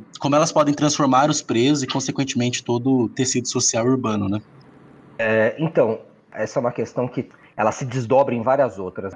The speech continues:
Speaker 2: Pra falar especificamente sobre as funções que eu desempenhava na pastoral carcerária, eu acho que tem, é, a pastoral carcerária é reconhecidamente uma instituição que atua dentro do sistema prisional há tempos, que tem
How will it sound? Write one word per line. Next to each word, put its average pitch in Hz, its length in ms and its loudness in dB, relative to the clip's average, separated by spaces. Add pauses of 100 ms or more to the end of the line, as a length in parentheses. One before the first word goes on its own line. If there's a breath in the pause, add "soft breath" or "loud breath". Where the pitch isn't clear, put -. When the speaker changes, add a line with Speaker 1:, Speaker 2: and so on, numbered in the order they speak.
(300 loud breath)
Speaker 2:
Pra 131 140 0
falar 143 240 0
especificamente 123 920 -6
sobre 117 720 -4
as 101 360 -2
funções 117 460 -4
que - 100 -4
eu 113 60 0
desempenhava 110 540 -2
na 104 120 -2
pastoral 101 400 0
carcerária, 101 760 0 (340 loud breath)
eu 131 100 4
acho 147 180 0
que 151 100 -2
tem, 131 880 2
é, 117 200 2
a 110 80 2
pastoral 127 360 2
carcerária 135 480 2
é 127 40 4
reconhecidamente 123 880 -2
uma 113 100 0
instituição 117 480 -2
que 139 120 0
atua 127 440 0
dentro 117 260 -2
do 117 120 -6
sistema 113 380 -4
prisional 107 720 0 (420 loud breath)
há 113 120 2
tempos, 139 560 -4 (140)
que - 140 -4
tem 127 1000 0